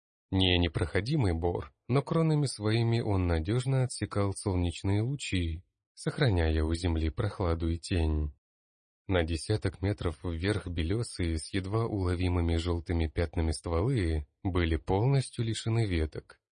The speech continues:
словно античные колонны, подпиравшие зелёную крышу и уходившие далеко вдаль.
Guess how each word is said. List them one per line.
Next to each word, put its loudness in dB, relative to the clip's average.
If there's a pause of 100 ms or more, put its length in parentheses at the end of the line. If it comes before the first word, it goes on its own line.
словно 0
античные -2
колонны, 0
подпиравшие -2
зелёную 0
крышу -2
и 0
уходившие -2
далеко -2
вдаль. 0